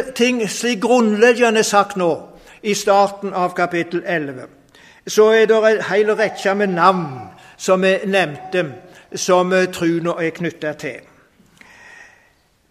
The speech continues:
Vers fire. Ved tru vart Enok bortrykt, så han ikke skulle sjå døden.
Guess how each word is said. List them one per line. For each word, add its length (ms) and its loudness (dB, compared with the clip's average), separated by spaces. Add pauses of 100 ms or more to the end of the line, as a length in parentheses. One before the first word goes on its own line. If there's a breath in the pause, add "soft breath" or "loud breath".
(120)
Vers 580 -4 (640)
fire. 500 -4 (800 soft breath)
Ved 340 4
tru 480 0 (100)
vart 380 -2
Enok 640 2 (260)
bortrykt, 680 -6 (640 soft breath)
så 200 0
han 200 4
ikke 280 -2
skulle 380 0
sjå 300 4
døden. 540 -2